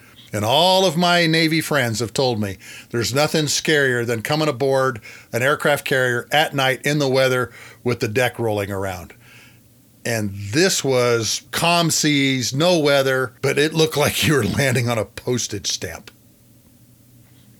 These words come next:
Our thirty minutes was up. The kid next to me gets out, and he is furious. <laughs> He gets out,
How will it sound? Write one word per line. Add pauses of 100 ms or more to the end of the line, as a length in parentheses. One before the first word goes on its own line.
(140)
Our
thirty
minutes
was
up. (800)
The
kid
next
to
me
gets
out, (420)
and
he
is (300)
furious. (720)
<laughs> (1600)
He
gets
out,